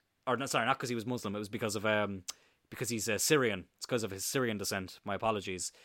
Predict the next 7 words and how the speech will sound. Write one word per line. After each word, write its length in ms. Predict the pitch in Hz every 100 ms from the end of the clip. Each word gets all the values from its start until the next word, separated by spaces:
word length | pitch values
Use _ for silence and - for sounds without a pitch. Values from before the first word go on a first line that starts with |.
| - - _ -
Uh, 280 | 104 104
but 120 | 101 117
then 100 | 120
obviously 340 | 113 - 117
the, 200 | 107 107
apparently 540 | 101 107 113 107 101 -
the 140 | 107